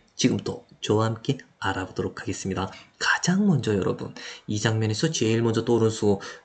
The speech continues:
왠지 이런 식으로 밀고 들어가는 수일 텐데요. 자, 이곳에서 밀고 들어오게 되면 백이 막아요.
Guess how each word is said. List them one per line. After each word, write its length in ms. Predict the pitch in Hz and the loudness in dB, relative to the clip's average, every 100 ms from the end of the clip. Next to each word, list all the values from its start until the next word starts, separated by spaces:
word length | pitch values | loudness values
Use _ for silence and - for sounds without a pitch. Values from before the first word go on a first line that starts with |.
| - | 4
왠지 420 | 131 185 185 131 | 6 8 4 0
이런 360 | 110 110 147 180 | 0 4 6 6
식으로 440 | 170 - - 147 | 2 -2 4 4
밀고 600 | 117 104 113 113 131 127 | 4 2 0 2 4 4
들어가는 460 | 127 127 123 123 123 | 6 6 6 6 4
수일 240 | 120 120 | 2 0
텐데요. 500 | 123 123 120 104 104 - - | 2 4 6 6 2 -8 -6
자, 100 | - | -4
이곳에서 580 | 120 104 143 143 151 123 | -2 2 2 2 0 0
밀고 300 | 101 104 147 | 0 2 6
들어오게 340 | 139 107 98 | 6 6 4
되면 300 | 113 131 - - _ - | 4 4 2 -10 _ -16
백이 360 | - 113 131 | -10 -4 -2
막아요. 480 | - - - 135 104 | 0 0 2 0 -4